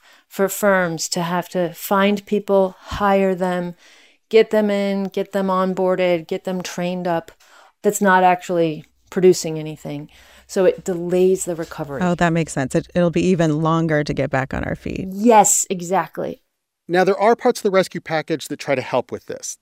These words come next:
Speaker 3: There are loans to small businesses that are forgiven if these businesses retain their workers. And some states have programs that will pay unemployment insurance to workers who have had their hours reduced but are still employed.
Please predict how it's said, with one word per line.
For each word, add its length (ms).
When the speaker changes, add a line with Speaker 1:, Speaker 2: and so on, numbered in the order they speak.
Speaker 3:
There 120
are 140
loans 420
to 100
small 280
businesses 640
that 120
are 160
forgiven 800
if 200
these 160
businesses 480
retain 320
their 100
workers. 500
And 120
some 200
states 240
have 180
programs 480
that 100
will 120
pay 340
unemployment 540
insurance 640
to 160
workers 640
who 120
have 80
had 160
their 180
hours 460
reduced 800
but 160
are 140
still 320
employed. 580